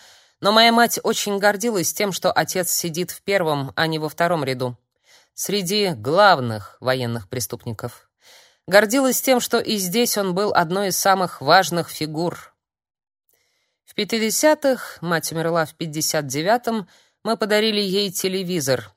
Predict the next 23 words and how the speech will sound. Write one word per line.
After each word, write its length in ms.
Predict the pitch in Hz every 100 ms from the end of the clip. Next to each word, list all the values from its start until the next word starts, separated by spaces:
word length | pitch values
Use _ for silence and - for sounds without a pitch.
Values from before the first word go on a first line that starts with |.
| _ _ _ -
Тогда 280 | 185 240
часто 340 | 240 240 233 175
показывали 520 | 175 170 185 165 160
документальные 760 | 151 147 156 151 165 160 151 151
фильмы 360 | - 147 135
о 120 | -
суде. 420 | - 131 127 123 110 _ _ _ _
Обычно, 580 | 160 170 226 - 233 220
когда 320 | - 170 190
показывали 520 | 180 170 175 165 151
скамью 360 | - 143 143 139
подсудимых, 720 | 131 - 131 127 156 196 -
показывали 540 | 151 - 180 175 165
первый 440 | 160 202 185 139 127
ряд, 320 | 131 123 - -
начиная 480 | 135 - 143 143
с 100 | 139
Геринга. 560 | 147 175 143 131 127 120 - _ _ -
Потом 400 | 185 - 285 269
камера 400 | 254 247 240 226
переходила 600 | 226 214 - 214 233 220
на 180 | 185 151
Гесса, 720 | 131 170 202 - 208 202